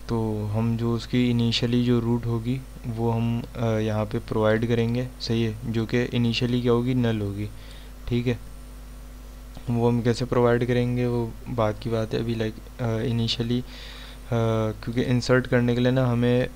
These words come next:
root node ना provide करनी पड़ेगी, ठीक है। इस पर भी आगे बाद में आते हैं कि, like, क्यों provide करनी पड़ेगी, क्या scene है, ठीक है। लेकिन हमें पता है जब हम बी एस टी का object बनाएंगे, सही, binary search tree का object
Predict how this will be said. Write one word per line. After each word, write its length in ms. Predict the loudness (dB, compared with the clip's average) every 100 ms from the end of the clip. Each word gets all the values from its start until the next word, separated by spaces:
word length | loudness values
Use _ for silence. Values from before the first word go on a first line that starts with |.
| -4
root 340 | 0 0 2
node 180 | 2 2
ना 120 | 0
provide 420 | 0 2 4 2 2
करनी 280 | 0 0
पड़ेगी, 380 | -2 -2 -4 -6 -10 -16 -10
ठीक 200 | -2 0
है। 340 | -2 -4 -12 -16 -8
इस 100 | -8
पर 180 | -2 0
भी 120 | 4 4
आगे 260 | 4 2
बाद 300 | 2 2 2 0
में 60 |
आते 220 | -2 -2
हैं 80 | -2
कि, 100 | 0
like, 360 | 0 -2 -4 -6
क्यों 120 | -4
provide 380 | 0 0 0 0
करनी 220 | -4 -2
पड़ेगी, 300 | -2 -4 -4 -4
क्या 140 | -4
scene 280 | -4 -4 -2
है, 60 | -4
ठीक 220 | -4 -4
है। 80 | -4 -8 -14 -14 -8 -2
लेकिन 280 | 2 2
हमें 240 | 4 2 4
पता 180 | 4 4
है 60 |
जब 160 | 2 2
हम 160 | 2 2
बी 120 | 2
एस 160 | 0 0
टी 120 | 2
का 120 | 4
object 420 | 4 4 0 2
बनाएंगे, 520 | 2 2 0 0 -2 -4 -8
सही, 200 | -2 -2
binary 440 | 2 0 2 0 0
search 380 | -2 -4 -4 -4
tree 120 | -2
का 120 | 0
object 340 | 0 0 -2